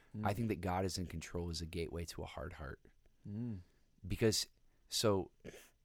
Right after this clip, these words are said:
Speaker 2: I made
Speaker 1: 'Cause
Speaker 2: a
Speaker 1: either I'm going to heaven or I'm not. So it
Speaker 2: Yeah, so I
Speaker 1: doesn't
Speaker 2: made a decision, a decision several years ago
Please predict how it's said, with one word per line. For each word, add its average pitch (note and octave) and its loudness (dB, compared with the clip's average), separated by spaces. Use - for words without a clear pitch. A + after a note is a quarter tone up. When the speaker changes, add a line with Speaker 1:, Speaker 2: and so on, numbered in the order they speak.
Speaker 2:
I G#2+ 4
made A2 6
Speaker 1:
'Cause F#2+ 6
Speaker 2:
a F#2 6
Speaker 1:
either G#2+ 0
I'm G#2+ 0
going A2 2
to G2+ 0
heaven G2+ 0
or G2 0
I'm F#2+ -2
not. F2+ -2
So - -6
it - 4
Speaker 2:
Yeah, A#2 10
so A2 8
I A#2 12
Speaker 1:
doesn't C#3 10
Speaker 2:
made C#3+ 8
a B2 6
decision, A2 2
a G#2 0
decision G#2 0
several G2+ 2
years F#2 2
ago E2+ 2